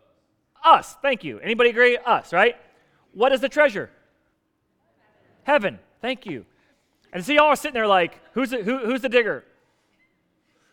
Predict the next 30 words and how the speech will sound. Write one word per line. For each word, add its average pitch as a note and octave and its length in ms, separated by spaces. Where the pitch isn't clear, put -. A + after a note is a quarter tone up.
I E3+ 120
know G3 280
the B3 100
correct A3 360
answer G3 320
in F3+ 60
church F#3+ 260
is D#3+ 100
always F#3+ 460
Jesus. E3 800
But F#3 100
I F#3 100
think A#3+ 300
it's A#3+ 160
me, F#3+ 640
but E3 160
it F3 80
might G3 200
sound G#3 280
selfish G#3+ 420
if F3+ 100
I E3+ 120
said C4 380
me, F#3 360
so F3 200
somebody A#3+ 500
else G#3 220
go G3 200
first. F3 680
Us? G#3+ 320